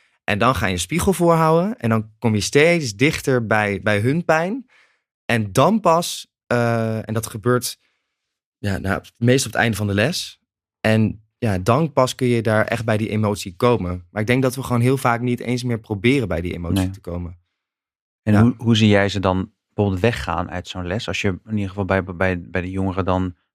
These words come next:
Speaker 2: eindelijk tot die emotie bent gekomen, wat, wat, wat zie je dan gebeuren bij hun?
Speaker 1: Nou ja, kijk, ik ken die jongeren niet, natuurlijk niet zo goed. Dus wat,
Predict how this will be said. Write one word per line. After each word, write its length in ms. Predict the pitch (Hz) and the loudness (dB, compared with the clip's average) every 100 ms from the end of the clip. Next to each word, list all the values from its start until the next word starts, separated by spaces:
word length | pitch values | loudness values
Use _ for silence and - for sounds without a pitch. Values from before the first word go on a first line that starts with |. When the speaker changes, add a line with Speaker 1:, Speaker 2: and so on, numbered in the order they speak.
| _ _ | _ _
Speaker 2:
eindelijk 340 | - 104 104 104 | -2 0 0 -2
tot 120 | 107 | -2
die 100 | 107 | 2
emotie 300 | 104 104 104 | 2 2 0
bent 120 | 101 | -4
gekomen, 500 | - - 95 110 123 | -4 -4 0 2 4
wat, 220 | 107 107 | 2 0
wat, 180 | 113 101 | -2 -2
wat 140 | 101 - | -4 -2
zie 120 | 113 | 2
je 60 | |
dan 100 | 107 | 2
gebeuren 680 | 101 101 92 104 95 98 98 - _ _ _ | 0 -2 2 2 4 0 -2 -10 _ _ _
bij 180 | 104 98 | -4 -2
hun? 420 | 95 98 147 226 _ _ _ _ _ - - - - _ | 0 -2 -2 -6 _ _ _ _ _ -20 -20 -20 -20 _
Speaker 1:
Nou 160 | 151 | 4
ja, 100 | 151 | 4
kijk, 260 | 139 156 127 | 4 2 0
ik 180 | - 165 | -2 0
ken 200 | - 180 | 2 4
die 100 | 175 | 4
jongeren 320 | 127 113 107 | 4 2 0
niet, 200 | 101 101 | -2 -4
natuurlijk 520 | 104 101 98 98 98 95 | -6 -6 -6 -6 -8 -8
niet 160 | 98 | -10
zo 80 | - | -10
goed. 260 | - 127 131 | -10 -8 -8
Dus 160 | 123 | -4
wat, 320 | 117 110 - | -2 -2 -4